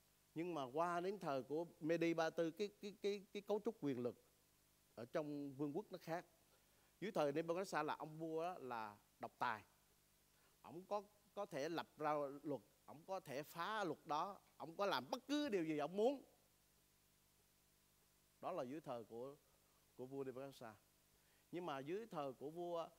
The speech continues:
Darius á, thì á, không được đâu. Ông không có, ông không có toàn quyền như là vua Nebuchadnezzar. Khi mà luật đã được ký rồi đó,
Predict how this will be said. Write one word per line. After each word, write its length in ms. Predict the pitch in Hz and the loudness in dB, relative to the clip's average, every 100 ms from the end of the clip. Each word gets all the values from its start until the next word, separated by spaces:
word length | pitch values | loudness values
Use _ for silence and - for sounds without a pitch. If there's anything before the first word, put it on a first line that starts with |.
| - - _ | -20 -20 _
Darius 480 | 151 165 165 175 233 | 2 2 4 2 2
á, 140 | 226 220 - - - - - _ _ | 0 -2 -6 -20 -20 -20 -20 _ _
thì 340 | 160 165 151 165 | 4 4 6 6
á, 240 | 202 - - - - _ _ _ _ _ _ _ - _ _ _ - - | 6 4 -4 -20 -20 _ _ _ _ _ _ _ -20 _ _ _ -20 -20
không 260 | - 156 156 | -10 -6 -4
được 200 | 107 117 | -6 -6
đâu. 180 | 120 120 - _ _ _ | -10 -10 -20 _ _ _
Ông 120 | 120 | -12
không 140 | 151 139 | -12 -10
có, 140 | 156 - _ | -12 -12 _
ông 140 | 120 | -10
không 140 | 156 135 | -10 -6
có 180 | 165 156 - | -8 -8 -2
toàn 320 | 123 120 117 | -2 -2 -4
quyền 280 | 127 110 107 - _ | -6 -6 -12 -20 _
như 240 | 139 147 | -4 -2
là 240 | 139 117 101 | -2 -6 -8
vua 240 | 123 135 | -8 -8
Nebuchadnezzar. 640 | 131 131 120 131 131 - 104 - _ _ _ _ _ - - _ | -8 -10 -10 -14 -14 -16 -16 -18 _ _ _ _ _ -20 -20 _
Khi 200 | - 208 | -4 -4
mà 200 | 175 139 | 0 0
luật 220 | 123 139 123 - | 2 2 0 -8
đã 160 | - 131 | -6 -2
được 240 | 143 - | -2 4
ký 260 | 180 220 240 | 4 4 2
rồi 260 | 151 117 | 0 2
đó, 160 | 131 | 0